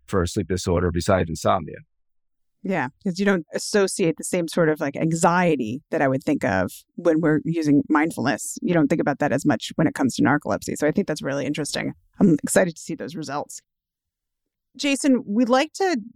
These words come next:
Speaker 2: end each episode with a piece of practical advice. So do you have any tips or suggestions for our listeners when they want to work on developing a mindfulness practice? Like, what would you recommend the most?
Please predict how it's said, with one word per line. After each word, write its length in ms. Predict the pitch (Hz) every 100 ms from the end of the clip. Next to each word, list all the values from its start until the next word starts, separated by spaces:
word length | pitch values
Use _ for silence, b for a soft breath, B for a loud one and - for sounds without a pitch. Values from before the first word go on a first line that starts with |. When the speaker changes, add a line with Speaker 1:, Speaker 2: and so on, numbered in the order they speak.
| _ -
Speaker 2:
end 200 | 214 226
each 200 | 220 185
episode 640 | 185 - 175 180 156 156 156
with 280 | 170 170
a 80 | 156 -
piece 240 | - 208 -
of 100 | 170
practical 560 | - 151 160 180 156
advice. 560 | 147 147 - - - - _ _
So 300 | - 220 202
do 160 | 190 208
you 100 | 214
have 160 | 208 214
any 240 | 220 196 -
tips 680 | - - 370 - - - 202
or 220 | - - _ -
suggestions 760 | - 196 208 247 - 233 220
for 140 | - 175
our 100 | 170
listeners 580 | 170 - 202 196 196
when 140 | 185 175
they 80 | 170
want 200 | 170 165
to 40 |
work 240 | 165 160
on 160 | 170 160
developing 640 | 160 151 156 180 175 196
a 40 | 190
mindfulness 520 | 180 185 - 202 -
practice? 460 | 208 202 220 220
Like, 120 | - 185
what 240 | 214 -
would 140 | 285
you 140 | 233 220
recommend 500 | 185 175 160 98 147
the 80 | 143
most? 400 | - - -